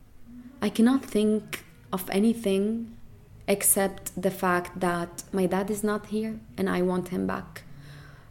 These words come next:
Um, I don't, I, you cannot convince a child that for a good cause, for a bad cause, this dictatorship,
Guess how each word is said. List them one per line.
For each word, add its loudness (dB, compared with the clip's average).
Um, 4
I 6
don't, 4
I, 8
you 8
cannot 6
convince 4
a 0
child -2
that 2
for 8
a 8
good 6
cause, 6
for 8
a 8
bad 6
cause, 4
this 8
dictatorship, 4